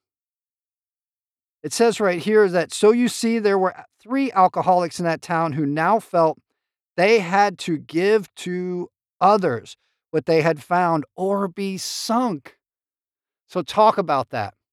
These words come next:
How do you orient yourself away from the concept that A A is a selfish program? 'Cause it is not. It is a service program. Or that A A is a self-help program,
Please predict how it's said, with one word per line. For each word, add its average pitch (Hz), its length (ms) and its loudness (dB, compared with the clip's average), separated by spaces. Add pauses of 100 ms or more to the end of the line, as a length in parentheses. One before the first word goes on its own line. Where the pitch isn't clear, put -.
(240)
How 254 260 4
do 302 60 0
you 285 160 2
orient 208 520 0
yourself 165 500 -2
away 165 440 0
from 202 220 -4
the 185 80 -2
concept 170 600 -4
that 143 140 -2
A 165 200 -2
A 175 140 2
is 151 140 0
a 131 100 -2
selfish 160 720 -2
program? 120 640 -4
'Cause 131 180 -8
it 139 100 -6
is 160 220 -4
not. 156 380 -2
It 147 100 -4
is 143 180 0
a 147 140 -2
service 165 540 -6
program. 107 400 -16 (480)
Or 160 80 -2
that 175 260 2
A 196 400 4
A - 20 4
is 170 140 -2
a 160 120 -2
self-help 190 720 0
program, 127 500 -4